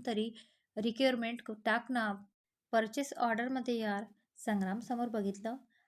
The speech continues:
अक्षयने जरा पुढे होऊन तिच्या खांद्यावर हात ठेवला आणि म्हणाला, "यार, I will try but." शेवटी टीम लीडर म्हणेल तसं करूया, ओके? त्याच्या बोलण्याचा विषय पूर्णपणे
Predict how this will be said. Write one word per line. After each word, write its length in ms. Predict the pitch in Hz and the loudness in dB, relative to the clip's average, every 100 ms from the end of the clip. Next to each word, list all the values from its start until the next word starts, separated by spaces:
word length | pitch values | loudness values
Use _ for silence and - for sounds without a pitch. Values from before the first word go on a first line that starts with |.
| - | -2
अक्षयने 440 | 220 220 294 302 | -2 0 0 0
जरा 220 | 285 262 277 | 0 0 0
पुढे 280 | 262 226 | 0 2
होऊन 240 | 262 247 269 | 2 0 -2
तिच्या 280 | 262 240 254 | -4 -4 -2
खांद्यावर 360 | 247 220 208 247 | -2 2 2 0
हात 80 | 247 | -4
ठेवला 300 | 247 202 185 | -4 -4 -4
आणि 640 | - _ _ _ - 254 | -8 _ _ _ -4 2
म्हणाला, 380 | 247 208 202 185 185 _ _ _ - | 2 2 2 -2 -6 _ _ _ -2
"यार, 340 | 196 190 214 - _ _ 220 | 0 2 -2 -6 _ _ 2
I 140 | 262 254 - | 2 2 -2
will 140 | 262 269 | -2 0
try 180 | 214 220 214 | 0 0 0
but." 160 | 214 208 - _ _ | 0 -2 -10 _ _
शेवटी 400 | - 208 208 247 | -2 0 2 0
टीम 300 | 247 226 247 | 0 -2 0
लीडर 260 | 226 208 220 | 0 0 0
म्हणेल 280 | 214 202 - _ _ - | 0 0 -4 _ _ -4
तसं 200 | 220 240 | -2 -2
करूया, 380 | 233 208 196 185 | -2 0 0 0
ओके? 460 | 208 208 262 285 - _ _ _ | -2 -2 -2 -2 -8 _ _ _
त्याच्या 240 | 226 240 285 | -4 0 2
बोलण्याचा 460 | 277 254 254 269 | 2 2 0 0
विषय 360 | 247 214 233 196 | -2 -2 -2 -4
पूर्णपणे 600 | 190 240 233 240 233 | -2 -2 0 -2 -2